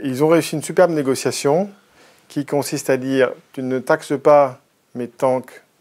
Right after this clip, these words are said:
mes tanks, euh, mes tanks allemands, et en échange, je te rachète ton, euh, ton soja O G M et ton gaz de schiste. » Et, euh, et si vous allez voir sur le site de la Commission européenne, vous voyez que régulièrement,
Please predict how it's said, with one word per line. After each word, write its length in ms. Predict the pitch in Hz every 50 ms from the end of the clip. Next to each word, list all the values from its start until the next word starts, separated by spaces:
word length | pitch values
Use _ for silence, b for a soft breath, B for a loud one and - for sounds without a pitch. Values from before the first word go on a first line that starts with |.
| _ _ _ _ _ _ _ _ _
mes 160 | - 120 117 113
tanks, 540 | 113 _ - 131 127 127 127 120 120 -
euh, 560 | - - 55 57 60 58 - - 57 50 50 -
mes 180 | - 120 123 117
tanks 320 | - - 123 120 120 -
allemands, 520 | - 123 120 123 127 131 143 170 190 208 202 B B B B B B B B _
et 140 | - 131 131
en 100 | 135 131
échange, 480 | 131 131 - - - 165 180 185 175 165 -
je 100 | - -
te 100 | - 147
rachète 640 | 143 135 135 127 - - 135 127 127 - - - _ b b b b b b b _ _ _ _ _
ton, 280 | - 156 151 143 120 - -
euh, 440 | 131 123 123 120 123 117 113 107 107
ton 160 | - - 123
soja 340 | - - 147 131 131 147 143
O 60 | 135
G 160 | 117 123 131
M 320 | 131 131 139 160 185 190 - b b b b b b _ _ _ -
et 80 | 156
ton 140 | 156 - 175
gaz 180 | 160 160 147 135
de 80 | 139
schiste. » 380 | 120 - - - - _ - _ _ _ _ _ _ _ _ _ _ _ _ B B B B B B B B B B B B B _
Et, 420 | - 147 143 143 143 139 135 - - _
euh, 240 | 135 135 139 135 131 131
et 100 | - 143
si 200 | 135 - - 240
vous 200 | 233 208 185 175
allez 200 | 170 156 160 156
voir 220 | 151 156 170 165
sur 120 | 160 - 139
le 60 | 127
site 140 | - - 151
de 100 | 131 135
la 120 | 123 120
Commission 400 | 120 - 147 151 143 - - 139
européenne, 440 | 123 120 113 117 - 123 135 170 185
vous 160 | 156 147 131
voyez 220 | 120 127 127 143 147
que 140 | - 135
régulièrement, 640 | 127 120 131 143 139 131 127 120 117 123 139 175 180